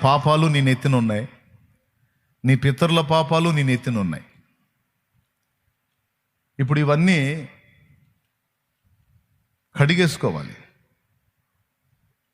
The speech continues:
ఇది దాని, దాని రిజల్ట్ ఎలా ఉంటుందో మీకు ఒక చిన్న ఎగ్జాంపుల్ చెప్తాను.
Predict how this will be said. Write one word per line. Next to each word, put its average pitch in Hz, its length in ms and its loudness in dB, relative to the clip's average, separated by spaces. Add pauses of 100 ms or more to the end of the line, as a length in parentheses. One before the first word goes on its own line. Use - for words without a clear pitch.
(760)
ఇది 117 380 -4 (120)
దాని, 110 320 -4
దాని 104 220 -4
రిజల్ట్ 123 380 -4
ఎలా 120 160 -4
ఉంటుందో 113 300 -6
మీకు 98 260 -6
ఒక 95 140 -10
చిన్న 110 120 -4
ఎగ్జాంపుల్ 101 480 -4
చెప్తాను. 69 340 -10